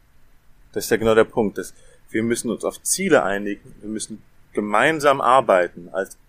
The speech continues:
gesamte Gesellschaft oder als Großteil der Gesellschaft zumindest, um die zu erreichen. Und da ist es völlig in Ordnung,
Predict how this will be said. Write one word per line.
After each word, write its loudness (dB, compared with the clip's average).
gesamte 0
Gesellschaft -2
oder -10
als -20
Großteil 0
der -4
Gesellschaft -8
zumindest, -10
um 2
die -2
zu -4
erreichen. -2
Und -2
da 0
ist -4
es -8
völlig -4
in -4
Ordnung, -2